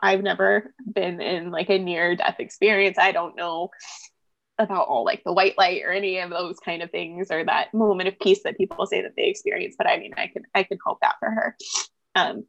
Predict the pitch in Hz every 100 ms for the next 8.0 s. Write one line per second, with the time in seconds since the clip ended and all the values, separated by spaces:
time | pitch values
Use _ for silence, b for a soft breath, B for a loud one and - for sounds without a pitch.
0 | - 190 180 190 - - - _ _ _
1 | _ _ _ _ _ _ 196 202 208 -
2 | 190 190 - 185 185 170 185 247 _ _
3 | _ _ _ _ _ _ _ _ _ _
4 | - - - - 165 143 170 180 - 196
5 | - - - - - - - - - -
6 | - B B B _ _ _ _ _ _
7 | _ - B B B B - - - 208